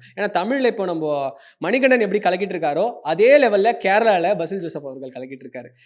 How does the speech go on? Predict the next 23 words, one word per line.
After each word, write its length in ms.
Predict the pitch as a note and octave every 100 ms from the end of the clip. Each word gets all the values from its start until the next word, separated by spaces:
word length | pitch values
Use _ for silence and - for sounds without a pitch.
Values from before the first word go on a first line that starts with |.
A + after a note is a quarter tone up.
| -
ஏன்னா, 80 | G#3+
ரெண்டு 280 | F#3+ G#3+ C4
பேருமே 300 | C4 B3 C4+
ஒரே 440 | G#3 F#3+ A3 B3
மாதிரி 260 | B3 G#3+ F#3
நடிக்கக்கூடிய 360 | F3+ F3+ E3
ஒரு 120 | D#3+ C#3
பர்சன் 200 | C#3 C3+
தான். 160 | C3+ A#2+
ரெண்டு 200 | D#3+ G3
பேருமே 260 | G3+ G3+
வந்து 480 | G#3 E3+ G3 G3+ - -
ஒரு 140 | D#3
கேரக்டர் 480 | D3+ F#3+ A3+ G#3+ F#3
எடுத்தாங்கன்னா, 360 | F#3+ F3+ G#3
அந்த 200 | G#3 D#3 D3+
ஃபேமிலி 280 | F3 G#3
மேன்னா 400 | G3+ F#3 F3+ G3+ A3+
அவ்வளோ 160 | D#3+ E3
அழகா 300 | E3 D#3+ F3
அப்படியே 220 | F3 E3+
அதை 120 | E3
உள்வாங்கி, 580 | D3 E3 F3 E3 F3+ G#3